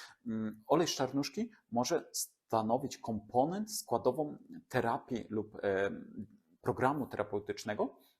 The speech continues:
w, e, toku leczenia, e, chorób zwyrodnieniowych stawów.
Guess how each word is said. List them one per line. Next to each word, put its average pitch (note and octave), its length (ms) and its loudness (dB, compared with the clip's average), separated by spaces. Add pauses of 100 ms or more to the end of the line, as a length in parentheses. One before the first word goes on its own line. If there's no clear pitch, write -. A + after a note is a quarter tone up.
(520)
w, A2+ 180 -4 (340)
e, G#2 160 -4
toku C3+ 440 2
leczenia, G#2+ 680 0
e, - 120 -10
chorób - 380 -2
zwyrodnieniowych G2 920 -4
stawów. - 540 -6